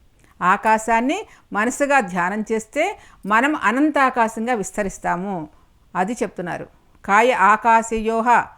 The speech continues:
శరీరం, ఆకాశం ఈ రెండింటి యొక్క సంబంధం మీద, సంయమాత్ సంబంధం మీద ధ్యానం చేయటం వలన ఏం జరుగుతుందో చెప్తున్నారు. "లఘుతూలే సమాపత్తేహ చ", అంటే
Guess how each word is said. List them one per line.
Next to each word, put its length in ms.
శరీరం, 500
ఆకాశం 540
ఈ 120
రెండింటి 420
యొక్క 260
సంబంధం 640
మీద, 160
సంయమాత్ 760
సంబంధం 500
మీద 180
ధ్యానం 440
చేయటం 360
వలన 320
ఏం 200
జరుగుతుందో 600
చెప్తున్నారు. 520
"లఘుతూలే 720
సమాపత్తేహ 800
చ", 180
అంటే 380